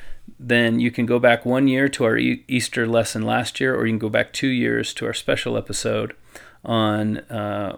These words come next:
on Easter Sunday and Holy Week. I recommend both of those.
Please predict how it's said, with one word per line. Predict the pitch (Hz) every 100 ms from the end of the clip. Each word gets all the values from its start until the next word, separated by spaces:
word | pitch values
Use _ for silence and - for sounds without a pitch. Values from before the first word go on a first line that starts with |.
| -
on | 113 107 104
Easter | 117 110 -
Sunday | - 110 107
and | 101
Holy | - 107 95
Week. | 87 - - _ _ -
I | 107
recommend | 110 110 110 110
both | 110 -
of |
those. | 107 - -